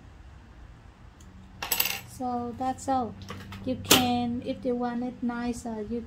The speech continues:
can make it closer and smaller. But, uh, I think this, this is a little bit hard. Not, not, not <laughs> very easy. Yeah, so just cut this one half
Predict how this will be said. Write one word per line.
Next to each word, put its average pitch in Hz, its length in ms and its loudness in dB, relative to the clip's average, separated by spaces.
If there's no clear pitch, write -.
can 233 280 4
make 269 240 4
it 269 180 0
closer 247 840 0
and 214 260 -6
smaller. 220 880 2
But, 277 260 2
uh, 247 380 6
I 247 100 -2
think 254 260 4
this, 285 300 4
this 294 240 4
is 233 300 4
a 214 120 0
little 262 320 4
bit 233 280 2
hard. 262 300 4
Not, 262 340 8
not, 262 300 10
not 269 260 10
<laughs> 285 80 12
very 262 320 10
easy. 240 540 2
Yeah, 262 180 0
so 233 400 0
just 262 260 0
cut - 240 -6
this 269 240 0
one 247 220 4
half 247 320 -2